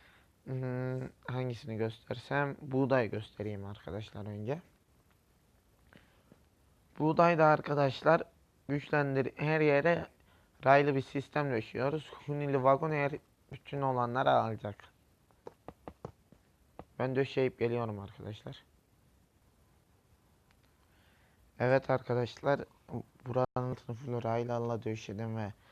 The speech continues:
hunileri yerleştirdim arkadaşlar. Bu hunilerin şu redstone blokların yanında olmamasına dikkat edin. Çünkü redstone bunları kilitliyor arkadaşlar. Ve içinden malzeme geçirmiyor.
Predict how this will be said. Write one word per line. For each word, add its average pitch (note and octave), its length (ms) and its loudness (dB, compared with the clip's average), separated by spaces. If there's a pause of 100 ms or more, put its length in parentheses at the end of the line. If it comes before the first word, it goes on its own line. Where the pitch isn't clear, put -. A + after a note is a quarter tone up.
(220)
hunileri B2 420 0
yerleştirdim A2+ 720 -4
arkadaşlar. G#2 540 -10
Bu B2 80 -6
hunilerin C3+ 640 -2 (840)
şu C3 220 0
redstone C3 680 0 (200)
blokların B2 640 0
yanında B2 400 -2
olmamasına B2 600 -2
dikkat - 280 -10
edin. G#2+ 280 -10
Çünkü A#2+ 200 -6
redstone A#2+ 460 -2
bunları B2 300 -2
kilitliyor - 480 -2
arkadaşlar. G#2 760 -6 (720)
Ve C3 160 2 (160)
içinden C3 420 -4
malzeme B2+ 600 -4
geçirmiyor. A#2 540 -4